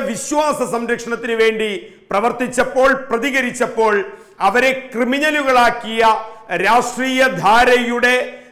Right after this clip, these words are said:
നേതൃസ്ഥാനത്ത് നിൽക്കുന്ന ആളാണ് കോടിയേരി ബാലകൃഷ്ണൻ. ലക്ഷോപലക്ഷം അയ്യപ്പ ഭക്തരെ ആക്ഷേപിച്ചു സി പി എം. അതിന് ആ അയ്യപ്പ ഭക്തരോടൊപ്പം നിലകൊണ്ടവരെയൊക്കെ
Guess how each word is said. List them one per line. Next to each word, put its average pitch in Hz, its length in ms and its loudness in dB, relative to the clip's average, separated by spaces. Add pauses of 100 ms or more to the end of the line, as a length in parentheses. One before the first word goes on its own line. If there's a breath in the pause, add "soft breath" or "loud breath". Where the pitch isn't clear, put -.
(140)
നേതൃസ്ഥാനത്ത് 233 760 0
നിൽക്കുന്ന 208 300 -4 (100)
ആളാണ് 196 320 2 (360)
കോടിയേരി 202 420 0 (100)
ബാലകൃഷ്ണൻ. 139 520 -6 (460 soft breath)
ലക്ഷോപലക്ഷം 294 840 2
അയ്യപ്പ 277 300 0
ഭക്തരെ 254 440 2 (380)
ആക്ഷേപിച്ചു 247 560 -4 (180)
സി 196 100 -6 (120)
പി 160 100 -10 (100)
എം. 95 80 -14 (540 soft breath)
അതിന് 294 260 0 (220)
ആ - 20 6 (200)
അയ്യപ്പ 269 280 -2
ഭക്തരോടൊപ്പം 262 640 2 (100)
നിലകൊണ്ടവരെയൊക്കെ 262 1000 2